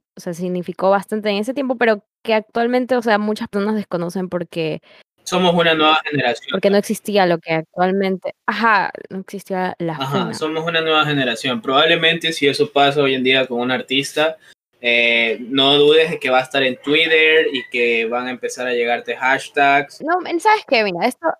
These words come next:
Speaker 1: no vamos a hablar de este tema, no hoy día, porque si nos vamos a sentar en la cultura de cancelación,
Speaker 2: Es
Speaker 1: que
Speaker 2: verdad,
Speaker 1: va a
Speaker 2: eso
Speaker 1: ser
Speaker 2: lo
Speaker 1: así
Speaker 2: vamos a hablar entonces en un
Speaker 1: pronto.
Speaker 2: siguiente episodio, no el tercero, no el cuarto, quizás sea el
Speaker 1: Si
Speaker 2: sexto.
Speaker 1: este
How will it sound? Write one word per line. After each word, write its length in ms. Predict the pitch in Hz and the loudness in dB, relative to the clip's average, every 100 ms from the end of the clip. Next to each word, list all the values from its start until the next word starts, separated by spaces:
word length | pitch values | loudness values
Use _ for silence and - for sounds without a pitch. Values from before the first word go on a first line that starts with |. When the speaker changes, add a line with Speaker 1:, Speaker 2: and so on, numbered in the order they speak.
| - | -2
Speaker 1:
no 140 | 285 | 2
vamos 300 | 294 294 320 | 2 2 2
a 20 | |
hablar 260 | 254 226 226 | 2 2 0
de 60 | 247 | -2
este 220 | - 208 | -6 -6
tema, 260 | 220 226 | -2 -2
no 240 | 233 269 220 | 2 2 2
hoy 160 | 190 | 0
día, 400 | 170 156 156 160 - | -2 -4 -2 -4 -4
porque 500 | 175 170 185 180 - - | -12 -4 -2 -2 -4 -12
si 160 | - | -8
nos 140 | 214 226 | -2 0
vamos 260 | 247 277 | 0 0
a 80 | 285 | 0
sentar 240 | 240 214 233 | 0 2 2
en 100 | 240 | 2
la 80 | 220 | 0
cultura 340 | 220 208 233 | -2 2 2
de 80 | 226 | 2
cancelación, 640 | 226 226 196 180 - 262 | 0 0 0 0 0 0
Speaker 2:
Es 100 | 262 | 2
Speaker 1:
que 80 | 165 | 2
Speaker 2:
verdad, 220 | 147 143 | 4 4
Speaker 1:
va 60 | 220 | 2
a 20 | |
Speaker 2:
eso 140 | 262 233 | 2 4
Speaker 1:
ser 80 | |
Speaker 2:
lo 80 | 185 | 4
Speaker 1:
así 100 | 170 | 4
Speaker 2:
vamos 140 | 180 180 | 2 0
a 40 | |
hablar 260 | 147 147 151 | 2 4 2
entonces 600 | 147 151 156 170 170 - | 0 -6 -6 -6 -8 -8
en 180 | 127 127 | -8 0
un 60 | |
Speaker 1:
pronto. 140 | 233 196 | 2 2
Speaker 2:
siguiente 360 | 147 139 - 139 | 2 0 0 -4
episodio, 480 | 120 - 107 101 | -8 -8 -8 -6
no 100 | 113 | -4
el 120 | 175 170 | -2 -2
tercero, 420 | 180 175 180 175 | -4 -2 0 0
no 120 | 156 | 0
el 100 | 151 | -2
cuarto, 360 | 160 160 - 151 | 0 0 0 -4
quizás 380 | 139 - 139 | -4 -6 -6
sea 160 | - 147 | -4 -4
el 100 | - | -6
Speaker 1:
Si 220 | - 311 | -10 -4
Speaker 2:
sexto. 100 | 320 | -2
Speaker 1:
este 160 | 330 | 2